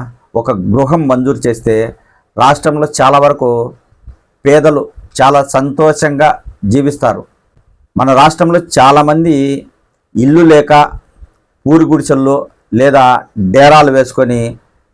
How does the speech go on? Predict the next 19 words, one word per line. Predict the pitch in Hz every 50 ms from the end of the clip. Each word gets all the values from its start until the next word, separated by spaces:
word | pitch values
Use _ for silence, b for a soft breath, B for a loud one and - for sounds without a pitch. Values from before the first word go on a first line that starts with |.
| _ _ _ _ _ _ - 98 98
జీవిస్తున్న | 117 143 151 147 151 147 - - 151 139 143 135 - - _ _ _ _ -
పేదలు | 131 131 143 147 147 151 147 135 120
ఎంతోమంది | 117 120 - 147 147 139 135 127 120 117
ఉన్నారు. | 110 101 98 95 - _ _ _ _ _ _ _ _ _ _ _ _ _ _ _ _ -
అలాంటి | - - 135 143 143 143 135 143 131 135
వారిని | 135 143 147 160 151 147 - - 123
ప్రభుత్వం | 127 131 135 139 - 147 139 127 123 123 120 - _ _ _ _ _ - 107
అభివృద్ధి | 117 123 143 156 147 156 147 -
చేయడానికి | 139 131 127 127 131 127 123 - - 139 117 110 113 120 131 - _ _ _ _ - 113
అడుగులు | 127 135 143 143 147 143
వేయాల్సిన | 131 131 131 123 120 120 120 117
అవసరం | 113 113 - 120 113 107
ఉంది. | 104 95 92 - - _ _ _ _ -
అలా | 110 117 123 123 123 131
కాకుండా | 131 131 - 147 139 123 117 113 113 110 - b b b b _ - -
ఇలా | 127 143 139 135 127 139
ఊరు | 156 165 170 156 -
పేరు | 160 151 139 147 147
లేని | 143 139 135 135 123